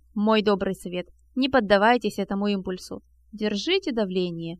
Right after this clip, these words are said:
не сбрасывайте его, подвергая написанное чьим-то сомнениям, похвалам или даже добросовестным вопросам кого бы то ни было извне. Пусть вас ведёт надежда на успех или страх перед провалом,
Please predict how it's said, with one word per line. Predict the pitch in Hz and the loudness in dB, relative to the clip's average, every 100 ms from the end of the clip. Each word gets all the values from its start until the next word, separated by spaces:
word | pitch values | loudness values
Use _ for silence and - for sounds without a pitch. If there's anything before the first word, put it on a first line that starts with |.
| _ 247 | _ 0
не | 294 | 0
сбрасывайте | 294 330 269 - 180 175 185 | 2 0 0 -2 -6 -6 -8
его, | 175 170 | -6 -8
подвергая | - 180 196 202 202 190 | -8 -6 -4 2 4 2
написанное | 185 254 302 247 208 202 | -2 -6 -6 -4 -4 -4
чьим-то | - 240 240 220 - - | -4 -4 -2 -4 -6 -16
сомнениям, | - 202 185 208 240 220 190 170 165 | -8 -6 -4 -2 -2 -2 -4 -6 -8
похвалам | 175 - 170 175 220 226 208 _ _ _ _ | -12 -8 -8 -2 0 0 -4 _ _ _ _
или | 381 403 294 | 2 4 4
даже | 247 247 | 4 4
добросовестным | 196 190 185 180 - 202 269 220 196 | 0 0 0 0 0 0 0 -4 -2
вопросам | 196 - 190 180 175 180 | -2 0 -2 -4 -10 -10
кого | 185 196 226 | -4 -2 -2
бы | 214 | -2
то | 185 | -4
ни | 196 | -4
было | 196 185 | -4 -4
извне. | - 196 196 180 170 202 _ _ _ _ _ _ _ _ | -6 -8 -6 -8 -8 -12 _ _ _ _ _ _ _ _
Пусть | 339 349 220 | -2 0 0
вас | 208 - | 0 0
ведёт | 202 202 190 | -2 -2 -2
надежда | 196 185 196 190 190 | -4 -2 -2 -2 -6
на | 180 | -4
успех | 180 - 302 349 - _ _ | -8 -4 -4 -4 -8 _ _
или | 220 208 | -4 -4
страх | - 208 180 | -2 -4 -2
перед | 214 208 - | -4 -4 -2
провалом, | 233 214 175 175 220 | -2 0 -2 -6 -10